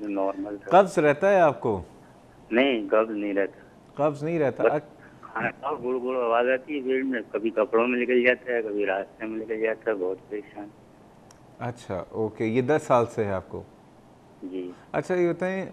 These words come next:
Speaker 2: आपको कोई tensions वगैरह, stresses वगैरह तो नहीं है बहुत ज़्यादा?
Speaker 1: नहीं, tension नहीं है, हमारे एक बच्चे हैं, normal है, ऐसी कोई बात
Speaker 2: या
Speaker 1: नहीं।
Speaker 2: आपकी फितरत में ज़्यादा stress आप जल्दी तो नहीं ले लेते?
Speaker 1: हाँ, जल्दी ले
Speaker 2: जल्दी ले लेते हैं।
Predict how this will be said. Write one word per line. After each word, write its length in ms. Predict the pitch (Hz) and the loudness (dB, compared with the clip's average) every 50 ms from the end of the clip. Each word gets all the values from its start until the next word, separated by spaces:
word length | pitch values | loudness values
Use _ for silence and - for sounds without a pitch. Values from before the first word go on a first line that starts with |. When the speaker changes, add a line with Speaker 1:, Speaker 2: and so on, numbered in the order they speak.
| - | -4
Speaker 2:
आपको 640 | - 123 123 143 151 147 - - 160 160 160 160 156 | 0 2 2 2 2 -2 -4 -4 -2 0 0 0 0
कोई 180 | 147 - 165 160 | 0 0 0 0
tensions 500 | 165 151 127 127 123 - 180 180 170 156 | 0 0 -2 -2 -4 -6 -8 -6 -4 -2
वगैरह, 360 | 151 139 139 143 143 151 151 | -2 0 0 0 0 0 -2
stresses 500 | 147 - - 147 135 127 - 175 165 151 | -4 -4 -4 -4 -4 -4 -4 -4 -4 -4
वगैरह 320 | 147 135 139 139 143 151 | -2 -2 -2 -2 -2 -2
तो 140 | 143 139 156 | -2 -4 -6
नहीं 220 | 147 143 156 165 170 | -6 -4 -6 -6 -6
है 80 | 165 | -4
बहुत 240 | 151 131 127 127 117 | -4 -2 -2 -2 -2
ज़्यादा? 360 | 110 113 107 101 101 98 98 101 - - - - - - - - - - - - - - - - - - 113 | -2 -4 -4 -4 -6 -8 -10 -12 -16 -20 -20 -20 -20 -20 -20 -20 -20 -20 -20 -20 -20 -20 -20 -20 -20 -12 -8
Speaker 1:
नहीं, 220 | 110 117 131 147 147 | -4 -4 -4 -4 -4
tension 520 | - - 120 117 113 110 - - 135 131 | -6 -4 -4 -2 -2 -4 -4 -6 -6 -4
नहीं 220 | 123 110 107 107 | -4 -4 -4 -4
है, 80 | 117 127 | -4 -2
हमारे 240 | 127 127 123 123 123 | 0 0 2 2 2
एक 140 | 120 110 104 | 0 -2 -4
बच्चे 320 | 104 98 - - - 117 | -6 -6 -8 -8 -6 -4
हैं, 80 | 113 107 | -4 -4
normal 560 | 110 104 101 101 101 98 104 104 110 107 104 | -4 -2 -2 -2 -2 -2 -2 -2 -2 -2 -4
है, 160 | 110 110 - - - - - - - - - - | -6 -8 -12 -20 -20 -20 -20 -20 -20 -20 -8 -4
ऐसी 260 | 113 101 95 - 117 | -4 -4 -2 -2 -2
कोई 160 | 107 113 113 107 | 0 0 0 0
बात 180 | 101 98 92 | 0 0 0
Speaker 2:
या 60 | 98 | 0
Speaker 1:
नहीं। 140 | - 127 139 | 0 2 4
Speaker 2:
आपकी 360 | 147 156 170 160 165 - 190 | 6 6 6 4 2 0 0
फितरत 500 | 175 180 - 147 135 - 151 170 180 175 175 | 0 2 0 0 0 2 4 4 4 2 2
में 160 | 165 170 170 | -2 -2 0
ज़्यादा 300 | 151 143 135 139 160 170 | 2 2 2 4 2 2
stress 420 | 160 165 - - - 170 170 165 - 170 | 0 0 -4 -2 0 0 0 0 0 0
आप 140 | 170 160 | 0 2
जल्दी 340 | 139 131 120 120 131 156 165 | 2 2 2 2 2 0 0
तो 120 | 156 175 160 | 0 -2 -2
नहीं 160 | 170 185 180 | -2 0 0
ले 120 | 165 156 | 2 2
लेते? 320 | 135 123 113 113 107 98 95 95 - - - - - - - - - - - - - - | 0 0 -2 -2 -4 -6 -8 -10 -16 -20 -20 -20 -20 -20 -20 -20 -20 -20 -20 -10 -2 2
Speaker 1:
हाँ, 220 | 104 113 123 123 | 4 6 6 6
जल्दी 380 | 113 107 104 98 101 104 110 110 | 4 0 -4 -6 -6 -8 -8 -6
ले 220 | 101 98 95 92 - - - - - - - - - - - | -6 -6 -6 -8 -12 -16 -20 -20 -20 -20 -20 -20 -20 -12 -6
Speaker 2:
जल्दी 280 | - 110 113 123 143 143 | -4 -4 -2 0 -2 0
ले 160 | 127 127 139 | 2 2 2
लेते 260 | 147 143 120 - 117 | 2 2 0 -4 -6
हैं। 280 | 101 98 95 92 92 | -8 -8 -10 -10 -12